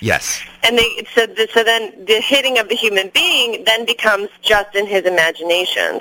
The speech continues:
Speaker 2: So he thought, and I, and I specifically show that he passes a hitchhiker earlier on, and then he remembers to himself,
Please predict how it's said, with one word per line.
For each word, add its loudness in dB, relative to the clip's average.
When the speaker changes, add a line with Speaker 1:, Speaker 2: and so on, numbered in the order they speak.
Speaker 2:
So 2
he 2
thought, 0
and 2
I, 4
and -2
I 2
specifically -2
show 2
that 0
he -6
passes -2
a 0
hitchhiker 0
earlier 4
on, 2
and -2
then 2
he -2
remembers 0
to -2
himself, 2